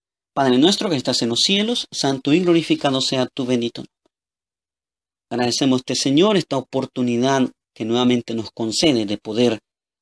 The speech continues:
allegarnos a este hermoso público, Señor, a través de este medio radiofónico, esta plataforma que tú brindas, Padre, para poder presentar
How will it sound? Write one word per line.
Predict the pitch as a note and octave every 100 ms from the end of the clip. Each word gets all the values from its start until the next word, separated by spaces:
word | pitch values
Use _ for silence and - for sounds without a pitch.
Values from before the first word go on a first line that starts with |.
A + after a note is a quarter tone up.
| -
allegarnos | A#2+ A2 C3 B2+ A2+ A2+
a | A2+
este | A2 - A2+
hermoso | A2 A2+ - -
público, | C3+ A#2+ A2 -
Señor, | - A2+ B2+
a | C3+
través | B2+ A2 A#2 G#2+
de | A2 G#2+
este | - - A2 G2+ _ _ _ _ _
medio | A#2+ B2 A#2
radiofónico, | G2+ A2 A#2 A#2+ A#2+ A2+ B2 A2+ A2+ - D#3 - _ _ _ _ _ _
esta | - C3+
plataforma | A#2+ A#2 A2+ C#3+ C3+ A#2
que | - A2+
tú | B2+ A2+
brindas, | C3 A#2 G#2 -
Padre, | A#2+ A2+ G#2+
para | A2 G#2+
poder | G#2 A2 C3 D3 - _ _ _ _ _ _ _ _ _ _ _ _ _ _ _ _ _ _ _
presentar | C3 C3+ A#2+ G#2+ D3 D3+ A2